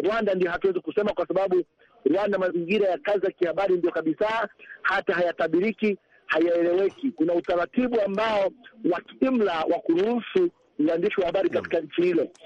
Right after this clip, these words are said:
Kwa hiyo sasa matukio haya yote kwa pamoja yanatupa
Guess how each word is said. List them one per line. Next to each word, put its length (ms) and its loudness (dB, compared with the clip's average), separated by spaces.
Kwa 100 2
hiyo 120 0
sasa 400 -4
matukio 480 -4
haya 280 -2
yote 260 0
kwa 120 -6
pamoja 560 -2
yanatupa 840 -2